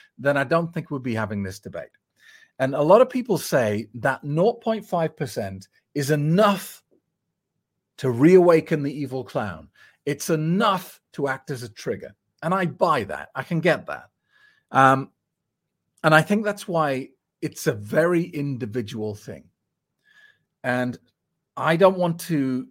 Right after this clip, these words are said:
give you my opinion as though it's fact. Like, what I'm saying is, is this is how it goes and it's never any different.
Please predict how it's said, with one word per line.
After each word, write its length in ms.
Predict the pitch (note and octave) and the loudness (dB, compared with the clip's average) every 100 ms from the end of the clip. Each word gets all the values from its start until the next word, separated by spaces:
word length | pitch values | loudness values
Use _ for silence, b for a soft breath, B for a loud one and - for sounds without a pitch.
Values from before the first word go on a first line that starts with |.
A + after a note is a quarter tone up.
| - | -8
give 220 | A2+ D3+ C#3+ | -2 0 0
you 120 | C#3 | 0
my 220 | C#3 C#3+ | 2 2
opinion 540 | C3+ - D#3 C3+ A2 | 0 -4 -6 -2 -2
as 140 | A2 G#2+ | -2 0
though 140 | G#2+ | -2
it's 160 | G#2+ - | -2 -8
fact. 500 | - B2 G2 - - | -10 -8 -8 -14 -12
Like, 220 | F#2+ G2+ | -12 -6
what 160 | C3 C3+ | -2 -2
I'm 160 | B2 | -2
saying 420 | G#2 C#3 A2 G#2 | -6 -6 -4 -2
is, 260 | G#2 G2+ - | -4 -6 -10
is 220 | - G2+ | -10 -8
this 220 | F#2 B2+ | -6 -6
is 100 | A#2+ | -4
how 180 | A2 G#2 | -2 -2
it 100 | G2 | -2
goes 320 | E2+ G#2 G#2 G2 | -2 -2 -2 -6
and 100 | G2 | -10
it's 160 | - | -8
never 240 | A2+ G#2 G#2 | -8 -6 -6
any 140 | F#2 | -6
different. 360 | F#2+ G2+ - | -8 -10 -16